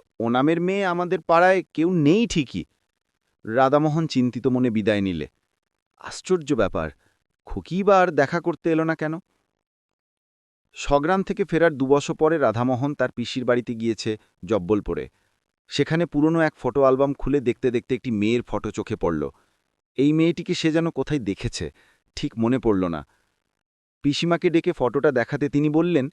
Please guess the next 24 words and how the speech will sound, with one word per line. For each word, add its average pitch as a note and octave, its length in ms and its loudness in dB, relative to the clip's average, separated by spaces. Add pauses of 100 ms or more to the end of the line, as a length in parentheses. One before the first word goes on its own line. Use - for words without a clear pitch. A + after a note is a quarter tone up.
(960)
"একে C#3 260 0
তুই G#3 180 -2
দেখবি E3+ 340 2
কোথায়? A2 400 0 (540)
ও A#2+ 140 4
তো F#3 180 2
আমার F#3 220 2
ছোট - 300 2
বোন, C3+ 380 4 (500)
তোর C#3+ 120 0
ছোট C3 280 2
পিসি, - 420 -2 (480)
বারো F#2+ 340 0
বছর C3+ 300 0
বয়সে C3 320 0
মারা G#2+ 280 2
যায়। F2+ 240 -2 (480)
তখন G3 300 0
তুই B3 120 0
কোথায়? A2+ 500 0 (360)
তোর D3+ 140 2
মায়ের C#3+ 300 0
বিয়েই F3+ 400 0
হয়নি। B2 400 2